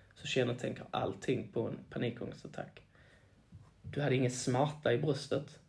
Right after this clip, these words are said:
vilket du får vid en, eh, hjärtinfarkt exempelvis. Du är alldeles för ung för att egentligen få en sån sak. Så de var ju tvärlugna. De såg ju på mig att jag höll på att andas så här, eh, hyperventilera hela tiden. Men vet,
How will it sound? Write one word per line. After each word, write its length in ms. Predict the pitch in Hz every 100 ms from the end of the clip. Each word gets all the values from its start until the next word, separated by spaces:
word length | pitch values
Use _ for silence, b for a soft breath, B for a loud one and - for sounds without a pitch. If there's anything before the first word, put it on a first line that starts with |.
| -
vilket 440 | - - 151 - -
du 80 |
får 360 | - - 120 120
vid 200 | - 123
en, 180 | 123 - - - - _ _ _ - -
eh, 640 | - 123 127 - - - 147
hjärtinfarkt 680 | 104 - - 123 - - -
exempelvis. 640 | - - - - - -
Du 180 | - 120
är 40 | 110
alldeles 220 | 120 117
för 180 | - -
ung 240 | 131 -
för 260 | - - -
att 60 |
egentligen 400 | 135 - - -
få 300 | - 131 117
en 60 | 120
sån 200 | - -
sak. 300 | - 87 - - B B B B
Så 100 | -
de 140 | 135 127
var 80 |
ju 60 | 123
tvärlugna. 500 | 127 135 139 127 113
De 140 | 120
såg 380 | 123 - 156 117
ju 120 | 123
på 200 | 127 160
mig 220 | 123 120 113
att 300 | - - b b b b b b - - b b _
jag 120 | 135
höll 160 | 143 123
på 80 | 117
att 60 |
andas 220 | 135 123
så 80 | -
här, 200 | 147 110 - - -
eh, 240 | - 113
hyperventilera 640 | 123 139 131 117 120 - 117
hela 220 | 131 127
tiden. 300 | - 123 - - b b b b
Men 120 | 135
vet, 220 | 131 127